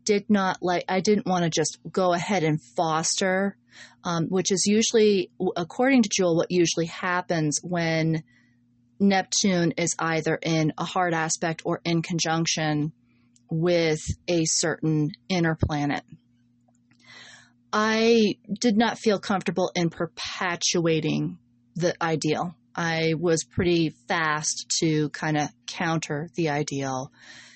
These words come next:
He was pretty quick, though, to kinda keep it going. So, um,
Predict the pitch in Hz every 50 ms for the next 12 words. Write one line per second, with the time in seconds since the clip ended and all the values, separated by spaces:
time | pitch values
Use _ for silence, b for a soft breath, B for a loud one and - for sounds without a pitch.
0 | B B B - - - 226 214 202 190 175 - - - - 170 165 160 - -
1 | 190 165 151 - - - 165 160 156 147 143 147 - - - 165 160 - - 156
2 | 143 139 131 - - 151 147 - 123 - - - 151 143 139 139 - - - -
3 | 202 - _ _ B B B B B B B B B - - - - - 214 202
4 | 196 196 196 196 196 196 196 - - 190 190 190 190 190 202 196